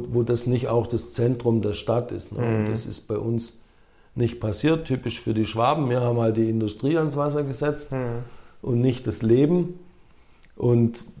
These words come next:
Speaker 1: das, das sind für mich Fehlentwicklungen. Und jetzt braucht's brutal viel Kraft und ich weiß nicht mal, ob man die wirklich aufbringen kann. Man will's definitiv. Ob man, ob man's kann,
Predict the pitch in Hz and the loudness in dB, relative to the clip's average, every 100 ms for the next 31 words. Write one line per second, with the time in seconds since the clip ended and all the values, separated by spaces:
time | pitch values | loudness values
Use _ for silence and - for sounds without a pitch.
0 | - - - - 117 - - 113 113 127 | -18 -14 -8 0 0 -2 -6 -4 -2 2
1 | 120 120 117 117 - 120 127 127 101 104 | 2 4 4 4 4 4 4 4 2 0
2 | 104 98 101 104 110 - - 113 113 - | -2 -2 -2 0 -2 -4 -2 2 2 -2
3 | - 127 120 104 123 139 139 131 117 - | -2 0 0 0 4 4 4 2 2 0
4 | 123 135 123 113 104 113 117 117 107 117 | 0 0 0 2 2 2 2 0 0 2
5 | 110 110 107 113 107 110 107 104 - 117 | 4 2 0 2 2 2 0 -6 -2 -2
6 | 117 - 113 110 107 101 - - - 131 | -2 -4 0 0 0 -4 -8 -6 0 2
7 | 160 156 110 104 127 170 175 - 139 147 | 2 2 2 6 6 4 2 2 2 4
8 | 143 139 151 160 - - - - - - | 2 2 0 0 -4 -20 -20 -20 -20 -20
9 | - - - 113 117 117 - 123 113 107 | -20 -6 -2 0 2 0 2 0 2 0
10 | 101 - 117 135 | 0 0 2 2